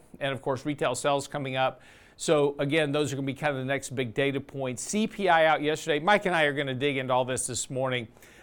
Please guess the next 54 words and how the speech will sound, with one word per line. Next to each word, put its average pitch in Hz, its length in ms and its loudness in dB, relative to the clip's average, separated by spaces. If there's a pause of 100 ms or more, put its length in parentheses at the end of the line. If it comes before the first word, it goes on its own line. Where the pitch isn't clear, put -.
But 190 100 2
C 247 140 2
P 214 160 2
I 180 220 8
was 156 260 0
out 147 220 4
yesterday, 151 640 2
rose 175 440 4
a 175 40 2
bit 156 340 2
on 143 120 0
the 143 80 -4
back 139 300 2
of 127 100 -6
energy 131 300 -4
prices. 123 800 -2
Not 147 340 0
surprising, 131 480 0
gasoline 131 340 -2
prices 123 420 -2
were 117 160 -2
up. 113 180 0
That 104 140 -6
feeds 135 240 -4
into 123 220 -4
the 117 140 -6
inflation 113 600 -6 (440)
equation. 127 640 -2
But 143 340 4 (720)
again, 175 360 4
the 127 80 -4
core 185 340 8
was 143 180 2
up 151 220 4
just - 240 -2
a 143 40 -2
smidge. 175 580 2
And 147 100 -2
of 135 80 -4
course, 147 240 0
when 147 80 -6
we 139 80 -4
look 143 240 -2
at 131 100 -2
energy, 131 420 -4
that 127 160 0
gets 123 200 -4
excluded 131 640 -2
when 127 100 -6
we 123 120 -8
take 127 220 -6
a 127 40 -6
look 117 260 -4
at, 117 260 0